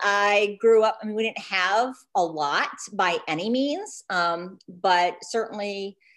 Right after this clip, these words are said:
um, had enough to,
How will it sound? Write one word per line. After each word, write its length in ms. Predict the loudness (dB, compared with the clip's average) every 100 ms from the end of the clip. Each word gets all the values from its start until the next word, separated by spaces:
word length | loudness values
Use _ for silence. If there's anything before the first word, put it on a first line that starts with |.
| _ _ -8
um, 560 | -4 -4 -4 -8 -14 -20 _ _ _ _ _ _ _ -20
had 280 | -8 -2 -2
enough 460 | -2 -2 -2 -2 -8 -14 -4
to, 600 | 2 2 2 0 -4